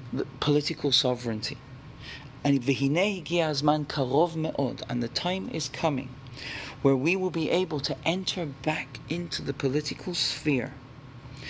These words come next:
and bring to that, and bring to our kingdom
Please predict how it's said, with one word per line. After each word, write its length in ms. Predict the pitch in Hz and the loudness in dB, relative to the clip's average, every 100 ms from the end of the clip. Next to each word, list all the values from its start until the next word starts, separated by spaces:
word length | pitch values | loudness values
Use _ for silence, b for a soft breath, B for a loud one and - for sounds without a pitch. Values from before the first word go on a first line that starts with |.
| B B - | B B 2
and 200 | 143 117 | 2 4
bring 460 | 139 175 220 220 208 | 4 4 2 -2 -2
to 500 | - 185 185 185 151 | -2 0 0 0 -2
that, 560 | 156 156 - - - - B B B B B | 0 0 -2 -6 -8 -8 B B B B B
and 140 | 135 | 0
bring 260 | 127 170 202 | 4 4 4
to 160 | 196 175 | 2 4
our 140 | 147 | 4
kingdom 560 | - 190 180 131 101 | 2 0 0 0 -2